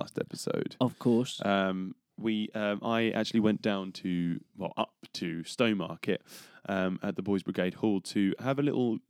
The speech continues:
Speaker 1: check out of Bravo, uh, the School of Rock, um, which is run by Diego,
Speaker 2: Ah,
Speaker 1: um,
Speaker 2: yes.
Speaker 1: um, who is, who is, you know, a bass player for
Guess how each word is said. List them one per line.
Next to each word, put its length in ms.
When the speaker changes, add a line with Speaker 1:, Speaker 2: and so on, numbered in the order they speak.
Speaker 1:
check 400
out 300
of 340
Bravo, 840
uh, 320
the 220
School 260
of 100
Rock, 340
um, 360
which 300
is 100
run 160
by 140
Diego, 640
Speaker 2:
Ah, 240
Speaker 1:
um, 80
Speaker 2:
yes. 420
Speaker 1:
um, 360
who 240
is, 400
who 140
is, 80
you 160
know, 60
a 60
bass 240
player 260
for 280